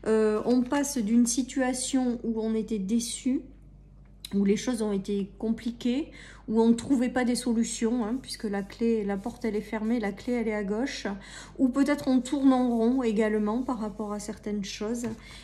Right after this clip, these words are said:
Et là, il y a un changement majeur qui arrive pour vous, et on voit que vous reprenez les rênes de votre vie. On voit que vous allez, euh, retrouver une position beaucoup plus stable,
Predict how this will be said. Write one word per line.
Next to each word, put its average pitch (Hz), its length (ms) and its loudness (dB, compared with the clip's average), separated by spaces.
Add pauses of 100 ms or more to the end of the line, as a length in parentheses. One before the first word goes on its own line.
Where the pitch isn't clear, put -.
Et 233 140 8
là, 269 140 6
il 262 80 2
y 262 60 2
a 226 80 4
un 240 80 6
changement 233 680 2
majeur 285 840 4
qui 254 140 -2
arrive 233 300 0 (100)
pour 226 180 -2
vous, 214 340 -2 (360)
et 226 140 4
on 240 140 6
voit 247 260 0
que 277 200 -2
vous 247 280 2
reprenez 247 640 2
les 240 80 2
rênes 233 220 4
de 233 80 2
votre 220 360 -4
vie. 208 220 -6 (340)
On 233 120 4
voit 240 260 2
que 277 100 -2
vous 226 300 0
allez, 233 440 2
euh, 196 400 0 (360)
retrouver 269 640 2
une 247 220 4
position 254 580 2
beaucoup 226 300 0
plus 240 320 0
stable, 208 640 -2